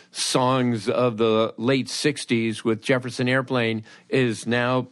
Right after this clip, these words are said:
singing on Mannequin. But the song went to number one on Billboard and also was nominated for an Oscar. It's the only Oscar that Mannequin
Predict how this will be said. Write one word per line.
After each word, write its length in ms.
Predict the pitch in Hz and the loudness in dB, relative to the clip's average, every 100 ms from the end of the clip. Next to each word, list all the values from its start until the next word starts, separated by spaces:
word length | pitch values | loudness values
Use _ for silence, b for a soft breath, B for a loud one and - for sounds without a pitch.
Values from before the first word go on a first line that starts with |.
| - | -10
singing 520 | - 135 127 120 117 117 | -4 0 0 0 -2 -2
on 480 | 117 113 110 110 | 0 0 -4 -2
Mannequin. 640 | 123 135 156 131 95 101 113 B B B B | 0 0 0 -2 -4 -8 -10 B B B B
But 200 | 127 135 | -6 -4
the 60 | 127 | -4
song 600 | - 196 226 120 135 151 _ _ - | 0 2 2 0 -2 -8 _ _ -2
went 180 | 156 - | 0 0
to 80 | |
number 320 | 131 156 180 151 | 0 0 0 0
one 240 | 180 147 | 0 0
on 120 | 120 | 0
Billboard 760 | 107 170 151 98 85 85 117 - _ b b b - | 0 0 0 -2 -2 -2 -6 -12 _ b b b -4
and 280 | 127 127 123 | 0 0 0
also 800 | - 165 190 - 120 120 117 120 | 0 0 0 0 0 2 0 -2
was 440 | 127 127 120 101 113 | 0 0 0 -2 -2
nominated 640 | 147 185 147 127 127 127 | -2 0 -2 -2 -4 -4
for 180 | 139 139 | -4 0
an 80 | |
Oscar. 400 | 139 208 190 - | 0 0 -4 -8
It's 160 | 87 - | -10 -6
the 100 | 113 | -6
only 220 | 143 139 | -4 -2
Oscar 440 | 113 143 147 98 87 | -2 -2 -4 -8 -6
that 280 | 92 98 - B B B B B | -4 -6 -8 B B B B B
Mannequin 720 | - 110 139 120 110 95 95 | -4 -2 -2 -2 -4 -6 -8